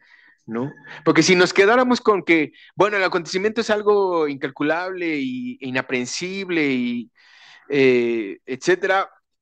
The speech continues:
entonces, entonces, ¿qué hace? Ajá, o sea, entonces ya para qué nos preguntamos acerca de él, ¿no?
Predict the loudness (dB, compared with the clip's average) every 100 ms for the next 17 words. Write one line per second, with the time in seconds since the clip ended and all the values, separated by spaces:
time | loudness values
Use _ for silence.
0 | _ -6 -2 -2 -2 -4 -6 -6 _ _
1 | _ -10 -4 -4 -4 2 2 4 2 4
2 | 2 0 -2 -4 -4 -4 -4 -6 -6 -10
3 | -2 0 0 -4 -4 -8 -8 -8 -4 -4
4 | -2 -6 -6 -6 -6 -6 -10 -14